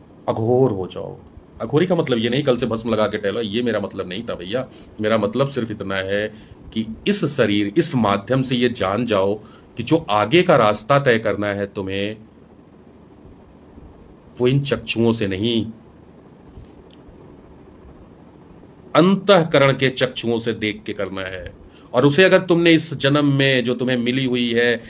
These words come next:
इसमें अगर तुमने उसे प्रकट नहीं किया गुरु कृपा से,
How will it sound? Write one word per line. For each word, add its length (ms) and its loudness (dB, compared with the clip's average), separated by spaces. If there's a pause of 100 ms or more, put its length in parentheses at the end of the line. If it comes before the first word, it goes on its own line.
(120)
इसमें 280 2
अगर 180 6
तुमने 280 4
उसे 200 2
प्रकट 420 2
नहीं 400 0
किया 260 2
गुरु 240 0
कृपा 360 0
से, 400 -2